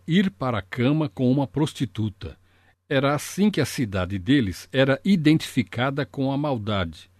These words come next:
E o que o apóstolo está dizendo a eles é: "Vocês não podem se unir a falsos mestres, falsos apóstolos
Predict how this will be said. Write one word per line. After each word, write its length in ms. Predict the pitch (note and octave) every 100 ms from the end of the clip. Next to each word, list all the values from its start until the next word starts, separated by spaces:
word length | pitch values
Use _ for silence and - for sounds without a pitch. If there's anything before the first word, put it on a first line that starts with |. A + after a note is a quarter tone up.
| _ _ _ _ -
E 100 | G3
o 80 | G3+
que 160 | - A3+
o 80 |
apóstolo 500 | E3 - B2 G2+ -
está 220 | G2+ - A#2+
dizendo 440 | G2+ F2 F#2 F2+
a 80 | F2
eles 380 | C#3+ D3+ G#2 G2
é: 160 | D#2+ - _ _ _ _
"Vocês 420 | C3+ C3+ E3 D#3+
não 240 | B2+ E3+ F3
podem 560 | - A#2 A2+ B2 C3+
se 220 | C#3 -
unir 380 | A#2+ F#2 F#2+ A2+
a 60 | G#2+
falsos 600 | - B2 C3+ - B2 E2+
mestres, 680 | F2 F#2+ F#2+ - C3+ C3 - - _ _
falsos 560 | - D#3 E3 - A2
apóstolos 800 | G2 - F#2+ G#2+ - C3 C3